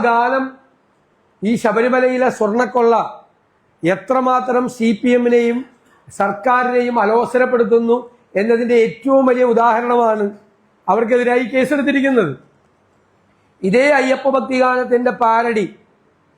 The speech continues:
പതിനഞ്ച് കൊല്ലം മുമ്പ്, ആ, അല്ലെങ്കിൽ അതിനു മുമ്പ് ശ്രീ കെ കരുണാകരൻ മുഖ്യമന്ത്രിയായിരുന്ന കാലത്ത് സി പി എം ഉണ്ടാക്കിയതാണ്.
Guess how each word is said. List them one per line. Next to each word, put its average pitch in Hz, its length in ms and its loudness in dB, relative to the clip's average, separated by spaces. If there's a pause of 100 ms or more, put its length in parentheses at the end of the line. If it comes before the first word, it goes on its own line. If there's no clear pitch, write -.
പതിനഞ്ച് 240 480 0
കൊല്ലം 254 320 0
മുമ്പ്, 233 260 2 (640)
ആ, - 180 -4 (200)
അല്ലെങ്കിൽ 233 340 0
അതിനു 262 320 -2
മുമ്പ് 233 240 0 (440)
ശ്രീ 240 120 0 (100)
കെ 233 80 4 (160)
കരുണാകരൻ 254 600 0
മുഖ്യമന്ത്രിയായിരുന്ന 240 800 2 (100)
കാലത്ത് 214 380 0 (460)
സി 254 200 0
പി 302 100 0
എം 302 120 2
ഉണ്ടാക്കിയതാണ്. 285 600 0